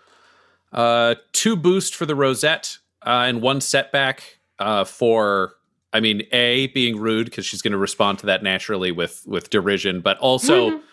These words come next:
Speaker 1: uh, Maximilian and her Suicide Kings. We've established that that's how she, uh, keeps control, is they always get the best.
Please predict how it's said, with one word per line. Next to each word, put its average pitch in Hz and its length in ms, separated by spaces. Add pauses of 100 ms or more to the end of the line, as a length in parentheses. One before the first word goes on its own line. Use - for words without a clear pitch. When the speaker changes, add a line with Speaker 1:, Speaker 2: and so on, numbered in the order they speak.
(180)
Speaker 1:
uh, 104 260
Maximilian 123 640
and 113 80
her 107 80
Suicide 120 480
Kings. 135 240
We've 107 100
established 107 380
that 98 100
that's 101 200
how 98 180
she, 90 580 (400)
uh, 95 320
keeps - 240
control, 101 460
is 98 100
they 95 120
always 95 280
get 135 160
the 139 80
best. 139 460